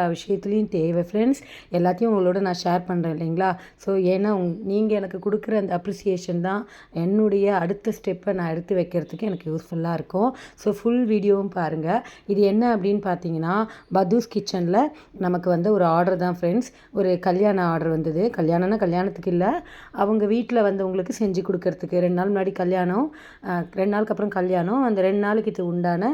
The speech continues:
நாலு வேளைக்கு எனக்கு கேட்டிருந்தாங்க. ஒரு பத்து, பன்னெண்டு பேர் சாப்பிட்ற மாதிரின்னு கேட்டிருந்தாங்க.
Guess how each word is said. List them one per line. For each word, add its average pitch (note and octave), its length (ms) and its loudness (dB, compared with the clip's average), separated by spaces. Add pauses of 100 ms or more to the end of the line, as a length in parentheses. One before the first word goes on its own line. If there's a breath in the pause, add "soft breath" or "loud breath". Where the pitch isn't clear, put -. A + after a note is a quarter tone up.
(280 loud breath)
நாலு F3+ 280 2
வேளைக்கு F3 340 2
எனக்கு E3+ 240 -2
கேட்டிருந்தாங்க. E3+ 640 0 (480 loud breath)
ஒரு F#3+ 140 -2
பத்து, F#3 320 2
பன்னெண்டு F3 360 0
பேர் F#3+ 220 0
சாப்பிட்ற E3 440 -2
மாதிரின்னு D#3+ 340 -2
கேட்டிருந்தாங்க. D#3 560 -4